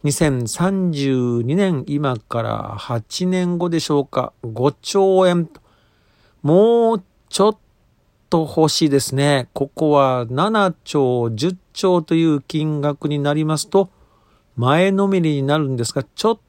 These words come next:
と数字が弱いかもしれません。けれども、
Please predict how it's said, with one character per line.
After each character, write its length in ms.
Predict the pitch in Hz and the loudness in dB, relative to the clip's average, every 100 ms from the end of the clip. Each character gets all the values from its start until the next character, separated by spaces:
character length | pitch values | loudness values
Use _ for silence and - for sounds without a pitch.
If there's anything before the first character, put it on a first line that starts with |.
| _ _ - | _ _ -2
と 160 | 202 | -2
数 360 | - - 170 165 | 0 -2 0 0
字 140 | 151 | 0
が 220 | 151 139 | 2 2
弱 320 | 117 117 170 190 | 2 0 0 0
い 160 | 156 | -4
か 220 | - - | -4 -2
も 140 | 190 151 | 0 -2
し 80 | 143 | -2
れ 40 | |
ま 140 | 120 117 | -4 -4
せ 100 | 104 | -6
ん。 100 | - _ _ _ _ _ _ _ _ _ _ _ - _ _ _ - | -8 _ _ _ _ _ _ _ _ _ _ _ -20 _ _ _ 2
け 80 | 208 | 4
れ 100 | 185 | 6
ど 100 | 143 | 4
も、 240 | 170 117 | 4 2